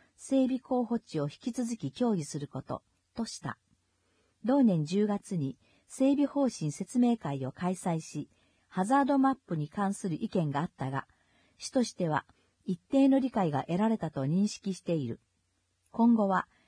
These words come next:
支所市民センターの移転内容を地域の方々と協議し、可能な限り早く決定したいと考えている。また、旧和田中学校は、家屋倒壊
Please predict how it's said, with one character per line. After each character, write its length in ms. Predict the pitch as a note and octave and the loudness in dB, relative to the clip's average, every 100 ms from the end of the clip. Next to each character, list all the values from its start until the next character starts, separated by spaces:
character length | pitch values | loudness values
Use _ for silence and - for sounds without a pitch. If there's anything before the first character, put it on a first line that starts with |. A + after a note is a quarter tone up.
| _ _ | _ _
支 200 | - C4 | -8 -4
所 240 | F#3+ - - | -4 -4 -8
市 180 | - A#3 | 2 4
民 180 | C#4 | 4
セ 180 | C#4+ C#4+ | 2 0
ン 60 | B3+ | 0
タ 180 | F3+ D#3 | -2 -2
ー 40 | |
の 160 | C3+ - | -4 -6
移 80 | D#3 | -6
転 220 | B3+ B3 | 0 2
内 320 | B3+ B3 F#3+ | 4 4 2
容 200 | D3 C3+ | 0 -4
を 160 | B2 - _ | -6 -10 _
地 200 | - C#4+ | -2 -2
域 160 | - E3+ | 0 -4
の 100 | D3+ | -2
方 220 | F3 A3 | -4 -2
々 240 | G#3 D3+ | -2 -4
と 140 | C3 C3+ | -8 -4
協 240 | A3+ F#3+ | 0 0
議 160 | C#3+ C3 | -2 -10
し、 260 | - C3+ _ _ _ _ _ | -10 -14 _ _ _ _ _
可 160 | G3 A3 | 2 4
能 180 | C4+ | 4
な 120 | C#4+ C4+ | 2 0
限 300 | C4+ F#3 C3+ | -2 -2 -4
り 120 | B2 | -6
早 280 | D#3 C#4 A#3+ | -4 0 0
く 200 | - C3 - | -2 -10 -6
決 180 | E3 - | -8 -2
定 200 | A3 A3 | -2 -2
し 80 | |
た 120 | - G3+ | -2 -4
い 80 | |
と 120 | F#3 F#3+ | -2 -4
考 100 | F3 F3 D#3+ | -2 -2 -2
え 100 | C3+ | -4
て 120 | C3+ | -6
い 100 | A#2+ | -8
る。 160 | G2+ _ _ _ _ _ _ _ _ | -10 _ _ _ _ _ _ _ _
ま 140 | G3 | -6
た、 220 | - C#3 - _ _ _ _ | -4 -6 -8 _ _ _ _
旧 320 | C#4 C4+ F#3+ | 2 2 2
和 100 | - F3+ | 0 0
田 140 | C4 | -2
中 220 | - C4 | 0 0
学 180 | A#3+ A#3+ | 0 -2
校 220 | - D3+ | -4 -4
は、 200 | B2+ - _ _ _ _ | -2 -6 _ _ _ _
家 180 | C4+ B3 | 2 2
屋 340 | G#3 D#3 C#3+ _ | 2 -6 -8 _
倒 120 | A#3+ | 0
壊 280 | B3 A3+ | 0 0